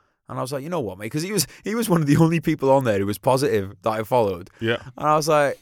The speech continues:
Speaker 1: "I fucking get it." And I, I, I haven't really been on there since, mate. And it's a shame, because there are people that only use Twitter that you wanna be able to reach, and I'm sure you think the same way, but the, you have to do a cost-benefit analysis.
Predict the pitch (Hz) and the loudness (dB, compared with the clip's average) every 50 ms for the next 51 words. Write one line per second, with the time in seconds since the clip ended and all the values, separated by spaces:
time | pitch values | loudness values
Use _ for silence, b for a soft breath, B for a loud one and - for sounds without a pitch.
0 | _ - - 180 - - 220 - - 139 143 131 123 160 175 143 147 160 160 - | _ -6 -6 -4 -4 -4 -6 -6 -6 -6 -4 -4 -2 -2 -2 -2 -2 -2 -2 -2
1 | - 180 202 175 - - 175 170 165 135 139 139 127 123 120 113 104 139 151 160 | 0 0 0 0 0 2 2 2 2 2 -2 -6 -6 -4 -6 -4 -2 -4 -4 -4
2 | 170 160 147 123 113 104 104 - _ - - 113 95 95 - - 92 82 - 151 | -4 -6 -4 -6 -6 -6 -8 -10 _ -10 -10 -10 -8 -10 -12 -12 -12 -12 -10 -12
3 | 151 B B B B 196 - - 190 - - - 202 254 269 208 147 127 143 - | -12 B B B B -6 -4 -4 -4 -4 -4 0 2 2 2 2 0 -2 -4 -2
4 | - 156 147 151 160 170 190 202 185 - 185 160 160 147 135 123 139 135 131 131 | -2 -2 -2 0 0 0 0 0 0 -2 -6 -6 -2 -4 -2 -2 -2 -4 -6 -6
5 | 143 160 165 - - - 123 110 - 104 95 107 107 113 120 135 131 123 120 123 | -6 -6 -6 -8 -8 -8 -8 -8 -6 -10 -10 -8 -8 -6 -4 -4 -4 -4 -4 -2
6 | 120 113 113 - - 117 156 147 117 - - 117 117 - - 139 139 127 120 120 | -2 -2 -2 -4 -4 -2 -2 -2 -2 -4 -10 -10 -10 -8 -6 -4 -4 -4 -4 -4
7 | 120 - 131 104 80 110 - - 113 107 117 147 160 135 - b b b b b | -6 -6 -8 -12 -10 -10 -8 -8 -8 -6 -4 -4 -4 -4 -4 b b b b b
8 | b b b - 160 123 - 135 120 123 151 160 165 156 - 151 131 156 139 131 | b b b 0 0 2 2 -6 -4 0 2 2 2 2 0 -4 0 0 0 0
9 | - - 143 127 120 - - 131 147 156 - 143 107 107 107 104 101 98 95 - | 0 -2 -2 -2 -2 -2 -4 -2 -2 -2 -2 -4 -6 -6 -6 -8 -6 -6 -6 -8
10 | - 80 85 - - - | -10 -12 -12 -14 -16 -16